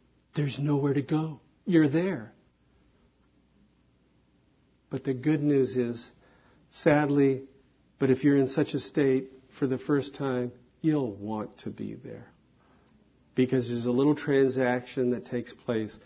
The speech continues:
The moment we get to him, we will be like him. We won't be God, but we will be like him. And we'll get along with everybody, and everybody will get along with us.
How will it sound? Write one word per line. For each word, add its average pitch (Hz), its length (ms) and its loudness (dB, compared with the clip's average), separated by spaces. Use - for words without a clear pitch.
The 131 80 -8
moment 139 460 4
we 135 160 2
get 127 280 0
to 135 80 -2
him, 127 300 0
we 127 140 4
will 110 160 0
be 110 160 2
like 113 300 4
him. 180 360 2
We 120 80 -2
won't 104 260 -6
be 131 120 2
God, 139 500 0
but 165 100 -6
we 117 160 -4
will 107 160 -4
be 107 140 -2
like 120 340 0
him. 156 340 0
And 127 260 4
we'll 120 120 2
get 123 180 6
along 139 320 6
with 135 160 2
everybody, 131 540 4
and 113 80 0
everybody 127 440 2
will 131 120 2
get 123 160 4
along 127 300 6
with 127 160 -2
us. 110 280 -4